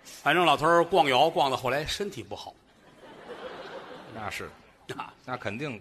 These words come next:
Speaker 2: 身体不好。
Speaker 1: 是，是，是，是。他去世那天我还赶上了。
Speaker 2: 我爸爸去世你赶上了？
Speaker 1: 我赶上了。
Speaker 2: 啊？
Speaker 1: 他，他都没在家。
Speaker 2: 是我在外地。
Speaker 1: 我，我一进门，
Speaker 2: 嗯。
Speaker 1: 老头儿跟那儿躺着，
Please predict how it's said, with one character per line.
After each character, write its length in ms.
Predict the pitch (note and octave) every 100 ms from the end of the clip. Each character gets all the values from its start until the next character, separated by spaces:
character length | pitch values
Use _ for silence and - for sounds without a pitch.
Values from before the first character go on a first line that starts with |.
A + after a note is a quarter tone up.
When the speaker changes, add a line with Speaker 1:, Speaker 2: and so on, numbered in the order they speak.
| -
Speaker 2:
身 220 | - G#2
体 100 | F2+
不 140 | E2 D#2
好。 120 | -
Speaker 1:
是， 160 | -
是， 160 | B2+ G#2+
是， 160 | - F2
是。 120 | - E2 - _ _ _
他 140 | - A3
去 260 | - - G3+
世 200 | - G#3+
那 160 | C#3
天 280 | G#2+ B2+ B2+
我 80 | G#2+
还 120 | C#3
赶 240 | - E2+
上 140 | E2+ A#2
了。 80 | A#2+ - _ _ _ _ _ _ _ _
Speaker 2:
我 140 | D#2+ D#2
爸 180 | A#2+
爸 60 | F#2+
去 160 | - A#2+
世 160 | C3+
你 100 | F#2
赶 160 | G#2+ -
上 80 | E2+
了？ 80 | -
Speaker 1:
我 60 | -
赶 180 | A2 F2+
上 80 | F2+
了。 60 | - - - - -
Speaker 2:
啊？ 160 | F2+ D3+
Speaker 1:
他， 60 | -
他 160 | G3 G3+
都 100 | D3
没 140 | B2
在 140 | A2+
家。 120 | F#2+ F2 - - _ _ _ _
Speaker 2:
是 160 | - F3+
我 220 | B2 F#2+
在 120 | C#3+
外 180 | E3 D#3
地。 160 | B2+ B2
Speaker 1:
我， 80 | A#2
我 40 |
一 80 | B2+
进 140 | D3 D3
门， 260 | A#2+ D3+ - -
Speaker 2:
嗯。 200 | - A#2 G#2+ _ _ _
Speaker 1:
老 100 | -
头 120 | A2 C3+
儿 40 |
跟 100 | C#3
那 60 | C3
儿 20 |
躺 300 | - F2 F#2+
着， 180 | G#2